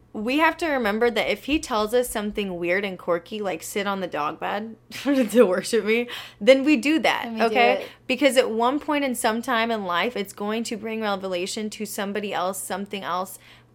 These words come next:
Speaker 1: ourselves in a different situation. He has it all called for a greater reason. And it's just, we need to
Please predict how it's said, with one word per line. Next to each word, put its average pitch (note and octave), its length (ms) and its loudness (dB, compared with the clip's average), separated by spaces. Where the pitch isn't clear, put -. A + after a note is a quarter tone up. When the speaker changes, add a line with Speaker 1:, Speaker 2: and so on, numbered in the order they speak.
Speaker 1:
ourselves G#3 600 0
in G#3 100 -2
a F#3+ 60 -4
different G3 340 -6
situation. G3 760 -6
He A#3+ 340 -8
has B3+ 280 2
it A#3+ 60 -6
all G#3+ 120 2
called F#3+ 340 -2
for F#3+ 140 -2
a F3 60 -2
greater F3 340 -2
reason. F3 420 -6
And G#3 160 -2
it's G3+ 240 -4
just, B3 300 2
we B3+ 200 0
need B3+ 220 0
to C4 440 4